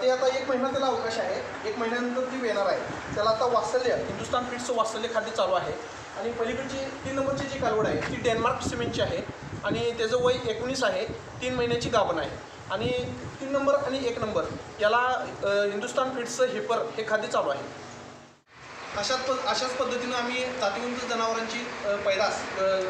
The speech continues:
ब-, गोट्यामध्ये कालवड आम्ही अशा पद्धतीनं तयार करतो आणि, अ, खात्रीशीर आम्ही शेतकऱ्यांना देतो, देतो. आमच्याकडे जे वर्षाला जे शेतकरी येतात ते अगदी खात्रीशीर आप-, आपल्याकडून घेऊन जातात. व्यवसायाबरोबरच, अ, आपणच फक्त पुढे न जाता आमच्या आजोबांनी,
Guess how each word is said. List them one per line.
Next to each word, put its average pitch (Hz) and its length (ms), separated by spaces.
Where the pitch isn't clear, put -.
ब-, 170 260
गोट्यामध्ये 220 360
कालवड 220 280
आम्ही 220 160
अशा 202 160
पद्धतीनं 220 460
तयार 196 180
करतो 143 280
आणि, 202 440
अ, 190 80
खात्रीशीर 214 520
आम्ही 220 160
शेतकऱ्यांना 208 420
देतो, 185 280
देतो. 156 380
आमच्याकडे 202 300
जे 214 400
वर्षाला 196 300
जे 220 160
शेतकरी 214 340
येतात 220 260
ते 208 60
अगदी 196 280
खात्रीशीर 208 380
आप-, 190 200
आपल्याकडून 196 400
घेऊन 185 120
जातात. 139 280
व्यवसायाबरोबरच, 196 720
अ, 165 340
आपणच 208 560
फक्त 190 200
पुढे 180 320
न 185 140
जाता 170 300
आमच्या 165 300
आजोबांनी, 175 520